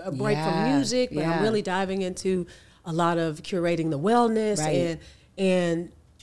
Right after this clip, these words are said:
Speaker 1: fast forward to, to, to see, and, and that's just, like, in a year, right? Like, I've seen
Speaker 2: Yeah.
Speaker 1: you w-, within that year, but
Speaker 2: Yeah.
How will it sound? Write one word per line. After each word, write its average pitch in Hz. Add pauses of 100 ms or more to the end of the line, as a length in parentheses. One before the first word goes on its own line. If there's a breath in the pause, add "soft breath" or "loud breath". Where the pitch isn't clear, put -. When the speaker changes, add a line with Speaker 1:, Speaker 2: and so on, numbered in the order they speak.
(340)
Speaker 1:
fast 233
forward 196
to, 170
to, 170
to 170
see, 175
and, 254
and 247
that's 269
just, 233
like, 202
in 190
a 170
year, 196
right? 170
Like, 165
I've 196
seen 240
Speaker 2:
Yeah. 233
Speaker 1:
you 185
w-, 165
within 208
that 165
year, 160
but 151
Speaker 2:
Yeah. 110